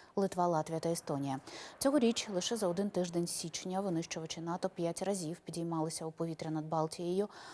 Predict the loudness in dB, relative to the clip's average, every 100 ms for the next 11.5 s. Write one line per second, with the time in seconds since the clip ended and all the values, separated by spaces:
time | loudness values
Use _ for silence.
0 | -2 0 2 0 2 2 2 0 0 -2
1 | -2 -2 -2 -6 -8 -6 -6 -2 -2 0
2 | -2 -4 -4 -2 -2 -4 -4 -6 -10 _
3 | -2 0 -4 -2 -2 -2 -4 -10 -14 _
4 | _ _ -20 -20 _ -20 -20 -20 -20 -18
5 | -16 -4 0 6 6 6 6 6 4 4
6 | 0 4 2 2 2 4 4 4 4 4
7 | 4 2 0 -2 -2 -4 -2 0 2 2
8 | 2 2 2 2 0 0 0 0 0 2
9 | 2 2 0 2 0 2 2 2 2 4
10 | 4 2 0 0 0 0 0 -4 0 0
11 | 2 4 4 4